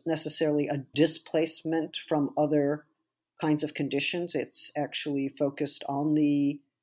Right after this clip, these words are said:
conditions of racism, the conditions of poverty, the conditions of mortality. And that includes a critique of the prison system and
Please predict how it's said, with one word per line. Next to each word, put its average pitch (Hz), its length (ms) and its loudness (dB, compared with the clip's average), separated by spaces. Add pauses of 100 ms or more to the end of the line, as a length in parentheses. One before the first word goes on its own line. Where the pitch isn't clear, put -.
(340)
conditions 151 540 0
of 143 100 0
racism, 143 500 -2
the 131 80 -4
conditions 135 720 -2
of 143 220 -4
poverty, 143 520 0
the 147 80 0
conditions 135 640 -6
of 131 140 -4
mortality. 135 760 -4 (440)
And 156 140 0
that 180 120 6
includes 220 680 0
a 151 60 -4
critique 147 520 -2
of 135 280 0
the 143 80 -4
prison 151 340 0
system 139 640 0
and 127 280 -6